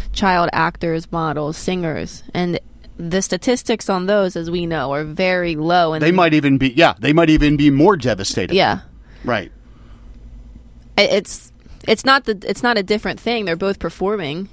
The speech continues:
Speaker 2: Right. Justin Bieber, Lindsay Lohan. I mean, the,
Speaker 1: He
Speaker 2: the
Speaker 1: had to completely change his entire life, Justin Bieber,
Speaker 2: Well,
Speaker 1: by the
Speaker 2: but,
Speaker 1: way.
Speaker 2: right, but, but when you think about how he started,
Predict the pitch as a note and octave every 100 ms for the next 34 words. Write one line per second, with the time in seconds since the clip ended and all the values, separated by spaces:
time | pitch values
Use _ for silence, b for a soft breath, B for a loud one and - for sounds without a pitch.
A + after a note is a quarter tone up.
0 | - D#3 A2+ - - F#3 - F#3 E3 G3+
1 | B2+ F#2 B2 E3+ F3 D#3+ E3+ F3 C3 E2+
2 | D#2+ C3+ E3 E3 A3+ C#4+ D4 C4 G#3+ F#3
3 | E3 - - A3 D4 D4 A3 - A3 G3
4 | F#3 F#3 F#3+ E3+ F#3 F#3 - E3+ D#3+ D3+
5 | C#3 - F#3+ F3+ F3+ F#3+ E3+ D3 D#3 D#3
6 | F#3 B3 D3 A#2+ - - F3 F3 F#3 F#3+
7 | F#3 - A3 A#3 G#3+ D#3 D#3+ D3 - E3
8 | D3+ D3+ - - G#3 G3+ B2 F#2 E2+